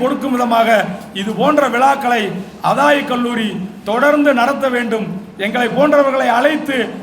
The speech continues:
இந்த விழாக்களிலே சொற்பொழிவு ஆற்ற வைக்க வேண்டும். தேசியமும் எங்களை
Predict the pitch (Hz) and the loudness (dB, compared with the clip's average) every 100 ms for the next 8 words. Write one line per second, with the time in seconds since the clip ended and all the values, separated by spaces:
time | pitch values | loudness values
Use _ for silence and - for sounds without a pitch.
0 | - 220 226 226 294 247 262 262 247 233 | -10 -4 -2 2 2 2 0 0 0 -2
1 | 233 247 285 285 254 277 269 262 247 233 | -2 -2 0 2 2 2 2 0 0 0
2 | 233 226 214 208 180 - - - - 151 | 0 0 0 -2 -6 -8 -14 -18 -10 0
3 | 269 302 262 269 247 247 208 180 - - | 4 4 2 -4 -2 -2 -4 -8 -12 -12
4 | 185 247 247 | -8 -4 -4